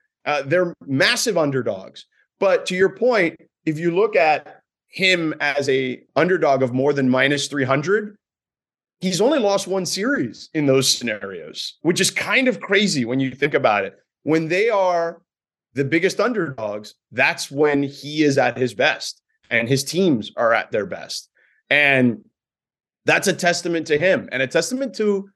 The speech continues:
the fact that that organization, from Mickey Arison, Pat Riley, et cetera,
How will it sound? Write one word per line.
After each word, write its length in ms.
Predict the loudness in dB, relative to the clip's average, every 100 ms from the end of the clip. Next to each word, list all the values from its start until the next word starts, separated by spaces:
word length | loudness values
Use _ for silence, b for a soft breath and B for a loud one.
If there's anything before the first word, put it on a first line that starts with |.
| _
the 80 | -4
fact 400 | 2 0 2 2
that 400 | 2 2 0 -8 _ _ _ _ _ _ _
that 400 | -6 0 0 2
organization, 960 | 2 2 2 0 0 -2 -4 -6 -8 -12 _ _ _ _ _ _
from 200 | -10 -2
Mickey 340 | -2 -2 0 2
Arison, 360 | 4 2 0
Pat 180 | -2 0
Riley, 260 | 2 0 -2
et 80 | -4
cetera, 260 | -2 -2